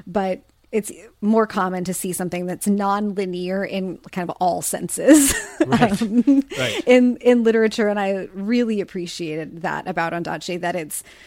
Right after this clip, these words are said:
Speaker 1: we were talking on the Book Riot show recently about, um, Rilke and Living the Questions. And this book to me feels like a three hundred page invitation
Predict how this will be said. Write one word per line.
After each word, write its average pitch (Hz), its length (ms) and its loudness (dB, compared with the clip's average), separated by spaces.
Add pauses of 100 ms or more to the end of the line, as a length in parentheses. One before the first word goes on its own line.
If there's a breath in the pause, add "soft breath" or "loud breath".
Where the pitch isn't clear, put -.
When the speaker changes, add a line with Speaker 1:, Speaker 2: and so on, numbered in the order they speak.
(120 loud breath)
Speaker 1:
we 277 140 8
were 269 100 2
talking 208 320 -4
on 185 60 -4
the 185 60 -6
Book 208 160 -4
Riot 175 220 -2
show 185 140 -4
recently 175 480 -6
about, 165 440 -4
um, 180 200 -6
Rilke 214 280 0
and 180 640 -4
Living 196 340 -2
the 170 80 -8
Questions. 240 640 -4
And 190 360 -6
this 208 400 -2
book 214 360 -4
to 202 140 -2
me 170 180 -6
feels 180 400 -4
like 160 180 -4
a 165 160 -4
three 175 240 -8
hundred 175 240 -6
page 175 260 -6
invitation 170 800 -8